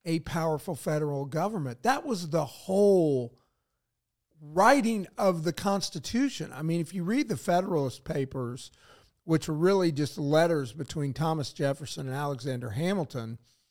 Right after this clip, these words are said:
and Hamilton was more of a Federalist who was wanting more powerful federal government. Still, they both, they both were against a powerful central federal government because they knew that inevitably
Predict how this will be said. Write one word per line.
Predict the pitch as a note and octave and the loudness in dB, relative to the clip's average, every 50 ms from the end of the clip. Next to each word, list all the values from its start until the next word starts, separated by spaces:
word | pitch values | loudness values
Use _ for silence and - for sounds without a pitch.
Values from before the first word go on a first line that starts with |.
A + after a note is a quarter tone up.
| _ _ _ _ - _ _ _ - | _ _ _ _ -20 _ _ _ -8
and | C#3+ C3+ C3 | -6 -2 0
Hamilton | B2+ D3+ F#3 G3+ G#3 G#3 F#3 - - D#3 C#3+ C#3+ C#3 | 2 2 4 4 4 2 0 0 0 0 0 0 -2
was | C3+ C3 A#2+ | -4 -4 -4
more | C#3 D3 D3+ D3+ D3+ | -2 -4 -2 -2 -2
of | C#3 | -4
a | C3 A#2 | -4 -6
Federalist | - - D3+ C#3+ C3+ C#3 B2+ B2 - - | -4 -4 -2 -2 -2 -4 -6 -6 -6 -6
who | D#3+ C3+ B2+ B2 B2+ | -4 -2 -2 -2 -4
was | B2+ B2+ C3+ B2+ A#2+ - - | -4 -4 -4 -4 -6 -8 -8
wanting | - E3 E3 E3+ D#3 C#3 C3 | -8 -6 -6 -6 -6 -6 -6
more | C3 B2+ B2 | -6 -6 -8
powerful | B2 - D3 D3+ C#3+ C#3+ C3 B2+ - D3+ D3 C3+ | -8 -6 -4 -2 -2 -2 -2 -4 -6 -10 -12 -12
federal | - - - D#3+ C#3+ C#3 C3 C3 | -10 -6 -2 -2 -2 -2 -2 -4
government. | C3+ C#3 D3 D3 D3 - C#3+ C3+ - - - - - - - _ _ - | -2 -2 -2 -2 -2 -4 -8 -10 -10 -14 -20 -20 -20 -20 -20 _ _ -20
Still, | - - - C4 G3 | -2 4 4 4 6
they | E3 F3+ F#3 F#3 D3+ | 8 6 6 6 6
both, | B2+ A2 - - F3 E3+ F3 G3+ A3 G3+ C#3+ A2 B2 - - - - - - _ _ _ _ _ _ _ _ _ _ _ _ _ _ _ _ _ _ _ _ _ _ _ _ _ _ - | 2 -6 -4 2 4 6 8 8 8 6 4 2 -4 -12 -14 -16 -16 -18 -20 _ _ _ _ _ _ _ _ _ _ _ _ _ _ _ _ _ _ _ _ _ _ _ _ _ _ 2
they | E3 E3 | 4 4
both | D#3+ C#3 B2+ F3 F3+ G3+ G3+ F#3+ - - | 4 4 6 6 8 8 8 6 4 0
were | G3+ F#3+ D#3+ D3 C#3+ C#3+ - - | 0 2 2 4 2 0 -2 -6
against | - D#3+ C3+ B2 B2 A#2+ C3 E3 F3 F3 E3 C#3+ C3+ - - - - - - _ - | -8 -6 -6 -8 -6 0 2 4 4 6 4 2 -2 -4 -6 -8 -8 -10 -14 _ -4
a | D#3+ C#3+ C3+ C3 C3 B2+ B2+ B2+ B2+ A#2+ A#2+ - _ | -2 0 0 0 0 0 -2 -2 -4 -6 -8 -10 _
powerful | - - - D#3+ F3 F#3 F#3 F#3 F#3+ F3 - - F3 E3 D#3+ | -14 -8 -2 2 4 6 6 6 4 2 2 0 0 0 0
central | D3 - - - - F3 E3 D#3+ D3+ - D3+ C#3+ C#3 C3+ C3 | 0 -2 -2 0 2 2 2 2 2 0 0 0 0 0 -2
federal | - - - C#3 A#2 A2+ A#2 B2+ C#3+ | -4 -8 -8 -6 -6 -4 -2 -2 -2
government | D#3 D3+ F3+ G3 G3 G#3+ F#3 E3+ E3 | 2 4 4 4 4 2 0 0 0
because | E3+ D3 - G3 F#3 D#3+ D3 | -2 -2 0 0 0 0 2
they | F3+ G3+ G#3 G3+ | 0 0 2 2
knew | G3 G3+ G#3 A3+ A#3 A#3 G3 | 0 0 2 2 2 2 2
that | F#3+ F3+ E3+ E3 | 2 2 2 2
inevitably | F3 E3+ D#3+ F3 - _ - - A3 A#3 A#3 B3 A#3+ F#3+ E3+ C#3+ D3+ - C3 A2+ - - - | 0 -2 -4 -4 -6 _ 4 6 6 6 6 6 6 6 4 2 -2 -8 -10 -10 -14 -18 -20